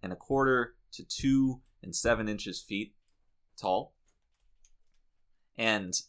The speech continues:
depending on where they fall in that system, that's how you choose who the winner's gonna be. Horses that are two five, two foot five, are statistically,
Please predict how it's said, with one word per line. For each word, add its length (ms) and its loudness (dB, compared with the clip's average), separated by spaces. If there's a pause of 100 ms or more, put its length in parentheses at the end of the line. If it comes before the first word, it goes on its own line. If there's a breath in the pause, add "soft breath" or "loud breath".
(260)
depending 420 -2
on 160 0
where 180 6
they 120 2
fall 380 2
in 140 -6
that 220 0
system, 480 -4 (180)
that's 300 2
how 120 2
you 200 -2
choose 480 -6
who 160 -8
the 120 -12
winner's 340 -6
gonna 240 -8
be. 340 -6 (340)
Horses 460 0
that 200 6
are 440 6 (260)
two 320 -4
five, 500 2 (400)
two 100 -8
foot 200 -6
five, 340 4 (560)
are 360 2
statistically, 960 -4